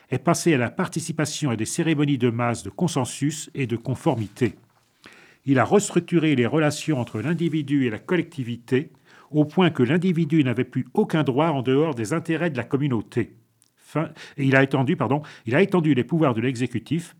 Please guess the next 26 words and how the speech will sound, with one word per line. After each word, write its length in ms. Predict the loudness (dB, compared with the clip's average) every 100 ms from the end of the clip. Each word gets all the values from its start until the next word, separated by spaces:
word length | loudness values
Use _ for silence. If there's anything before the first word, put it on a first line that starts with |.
| -2
parti 420 | -2 -2 -6 -4
et 140 | 0 0
État, 340 | 0 -8 -10 _ _ _
visant 540 | -4 -2 2 0 -2 -10
à 100 | -6
un 100 | -6
contrôle 400 | -8 -8 -4 -4
total. 540 | -4 -4 -2 -2 -4 -10 -20 _
Fin 260 | -6 -2 -2
de 120 | -4
citation. 520 | -8 -6 -8 -10 -16 -18 _ _ _ _ _ _ _ _ -20 -20 -20 -10
Donc 140 | -2 0
cette 180 | 0 -2
question, 420 | -4 0 0 0
effectivement, 460 | -2 -6 -4 0
de 80 | 2
la 240 | 0 -2 -8
frontière 500 | -6 -6 0 0 0
entre 140 | -2
sphère 300 | -10 -6 -4
publique 260 | -2 -2 -4
et 80 |
sphère 240 | -8 -8 -8
privée 260 | -6 0
est 60 | 0
bien 260 | 2 -2